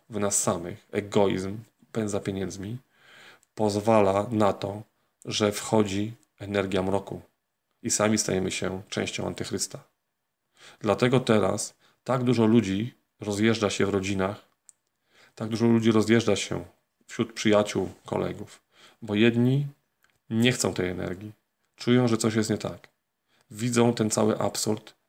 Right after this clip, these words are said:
i zmierzają w stronę światła. Natomiast inni mówią, "A tam nic się nie dzieje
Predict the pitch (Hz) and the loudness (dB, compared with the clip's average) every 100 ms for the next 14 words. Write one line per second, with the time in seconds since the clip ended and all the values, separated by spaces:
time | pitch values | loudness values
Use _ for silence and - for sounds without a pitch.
0 | - 104 113 113 113 107 107 104 - 95 | -12 -2 0 2 0 0 -2 -2 -4 -6
1 | - - _ _ _ _ _ _ _ _ | -10 -20 _ _ _ _ _ _ _ _
2 | _ _ - 101 123 123 - 127 113 107 | _ _ -8 0 2 2 2 0 2 2
3 | 117 135 143 - _ _ 120 113 113 - | 2 2 -2 -8 _ _ 2 4 4 2
4 | 139 131 - 120 127 135 131 - 120 117 | 2 4 4 2 2 0 0 0 2 4
5 | 107 113 110 123 | 4 4 6 4